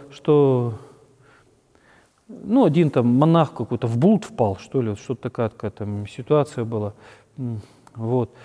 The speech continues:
Ну, и там какой-то старец этого монастыря шел мимо кель, ну, слышит, там что-то происходит, вот, ну, так, заглянул в окно,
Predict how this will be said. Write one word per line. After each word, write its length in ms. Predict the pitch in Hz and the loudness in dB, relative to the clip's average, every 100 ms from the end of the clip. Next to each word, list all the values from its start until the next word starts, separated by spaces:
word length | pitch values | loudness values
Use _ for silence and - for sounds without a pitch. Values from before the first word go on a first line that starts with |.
| - _ | -20 _
Ну, 400 | 113 110 110 190 | -10 -6 -2 0
и 60 | 190 | 4
там 180 | 202 185 | 4 4
какой-то 240 | 185 170 | 2 0
старец 420 | 156 214 196 - | 2 2 2 -2
этого 200 | - 151 | -2 0
монастыря 420 | 147 147 - 165 | 0 -2 0 0
шел 220 | 151 202 185 | 2 2 2
мимо 260 | 147 139 | 2 0
кель, 240 | 135 139 131 | 0 -2 0
ну, 160 | 185 | -2
слышит, 380 | 131 156 156 - | -2 -6 -8 -6
там 180 | 95 95 | -10 -10
что-то 320 | - 104 - | -14 -12 -8
происходит, 720 | - 143 - 175 170 113 - | -2 0 0 2 2 0 -4
вот, 200 | 110 104 - | -10 -12 -12
ну, 120 | 143 | -10
так, 180 | 131 113 _ - | -8 -10 _ -4
заглянул 520 | 147 165 185 151 120 | 0 2 2 2 -2
в 140 | 107 | -6
окно, 300 | 110 - 107 | -12 -14 -16